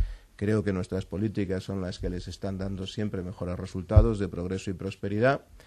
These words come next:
y convencer a nuestros electores que se han quedado en casa en las últimas elecciones europeas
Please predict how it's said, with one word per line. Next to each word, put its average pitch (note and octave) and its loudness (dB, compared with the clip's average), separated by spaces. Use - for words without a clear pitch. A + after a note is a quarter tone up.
y G2+ -6
convencer F#2 0
a G2 0
nuestros F#2+ -4
electores F#2+ 0
que F2+ -6
se F#2+ -4
han F2+ -4
quedado F#2+ -2
en F2+ -4
casa G2+ -2
en E2+ -4
las F#2 -6
últimas F#2+ -2
elecciones F#2+ -2
europeas G2 0